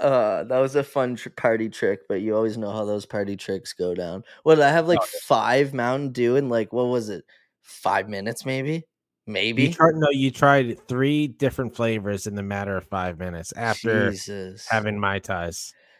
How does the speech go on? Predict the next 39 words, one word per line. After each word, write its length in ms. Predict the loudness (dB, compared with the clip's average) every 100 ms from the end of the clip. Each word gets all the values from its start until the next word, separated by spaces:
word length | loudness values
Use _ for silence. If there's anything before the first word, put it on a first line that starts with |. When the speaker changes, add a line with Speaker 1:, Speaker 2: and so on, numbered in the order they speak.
| 2
Speaker 1:
Yeah, 180 | 4 6
and 80 | 6
I 80 |
just 200 | 4 4
walked 360 | 2 4 4 4
away. 200 | 4 6
I 40 | 6
was 160 | 4
like, 240 | 2 0 0
"Oh, 180 | 4 4
yeah, 500 | 4 4 4 4 0 -4
if 160 | -4 0
I'm 140 | 0
gonna 180 | 0 -4
keep 280 | -4 -6 -2
going 320 | -2 0 -2
tonight, 320 | -4 -6 -4
I 100 | -4 -2
gotta 200 | -2 -2
get 200 | -6 -8
behind 280 | -6 -6 -8
the 60 |
truck 360 | -10 -6 -6 -2
real 180 | -2 -2
quick." 440 | -6 -6 -8 -16 _ _ -20 _
It's 120 | -4
an 60 | 4
old 140 | 6
Speaker 2:
<laughs> 20 | 6
Yeah. 60 |
Speaker 1:
Canadian 480 | 6 6 6 6 2
trick. 580 | 0 4 4 2 -10 _ -10
It's 260 | -8 4
an 60 | 4
old 180 | 4 0
Canadian 580 | 0 2 2 0 -4 -4
trick 280 | 0 0 0
Speaker 2:
<laughs> 40 |
Speaker 1:
there. 180 | -4 -8